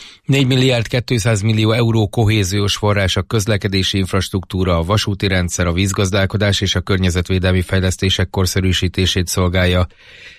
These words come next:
Magyarország hozzáférhet a helyreállítási alapból tíz milliárd euróhoz, kétmilliárd kétszáz millió euró egyetemi és innovációs forrás is hozzáférhetővé válik,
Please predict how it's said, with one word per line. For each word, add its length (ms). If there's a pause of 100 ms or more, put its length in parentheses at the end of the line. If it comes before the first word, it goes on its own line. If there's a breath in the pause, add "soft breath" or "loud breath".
Magyarország 520
hozzáférhet 600
a 60
helyreállítási 720
alapból 380
tíz 220
milliárd 440
euróhoz, 580 (420 loud breath)
kétmilliárd 640
kétszáz 680
millió 300
euró 380
egyetemi 500
és 200
innovációs 760
forrás 400
is 120
hozzáférhetővé 920
válik, 360